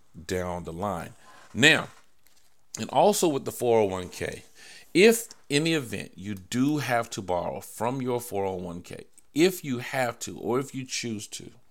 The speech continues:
choose the shortest payment plan possible, okay?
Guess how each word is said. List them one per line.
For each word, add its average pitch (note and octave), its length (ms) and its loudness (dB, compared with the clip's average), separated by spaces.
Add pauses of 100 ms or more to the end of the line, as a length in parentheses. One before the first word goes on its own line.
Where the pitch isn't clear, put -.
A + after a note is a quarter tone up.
(200)
choose G3+ 460 4
the C#3+ 120 0
shortest D#3+ 920 0
payment C3+ 640 -4
plan F2 580 -8 (140)
possible, - 800 0
okay? G2+ 440 -4